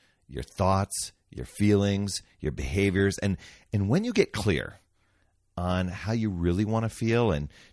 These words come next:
define the truth, the real reason why you want to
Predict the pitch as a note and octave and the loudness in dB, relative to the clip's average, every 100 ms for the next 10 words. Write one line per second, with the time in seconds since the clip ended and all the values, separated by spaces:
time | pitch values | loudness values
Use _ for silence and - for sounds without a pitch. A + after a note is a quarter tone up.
0 | - F#2 - F2 G#2+ G#2 F#2 - G2+ G2+ | -2 -2 0 2 2 2 0 0 2 2
1 | G#2 - _ _ _ _ D#2+ E2+ A#2 A2 | 2 -8 _ _ _ _ 2 6 8 8
2 | F2 F2+ A2+ A#2+ C3+ C3+ C#3+ - B1 C#2 | 6 4 6 6 4 2 -2 -10 -6 0
3 | D#2 F#2+ A2+ C#3 D#3+ - _ _ _ _ | 4 4 4 4 0 -10 _ _ _ _
4 | G#2+ A#2+ C3 C3 C#3 | -2 0 0 0 -4